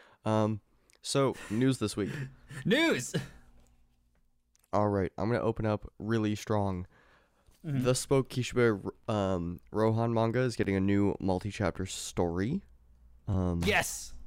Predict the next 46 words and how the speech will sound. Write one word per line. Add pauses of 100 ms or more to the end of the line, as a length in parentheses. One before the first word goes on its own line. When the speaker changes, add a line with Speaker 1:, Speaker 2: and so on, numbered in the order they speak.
Speaker 2:
We
are
getting
more
JoJo's.
It's (200)
not
Stone
Ocean.
Netflix
still
won't
open
their
mouths,
even
though
we
should
be
getting
something
about
that (280)
literally
later
this
week.
So
hopefully
we'll
have
an
announcement
for
that
next
week. (580)
Um,
Speaker 1:
Yeah. (240)
Speaker 2:
but (1300)
more
The
Spoke
Kishibe
Rohan.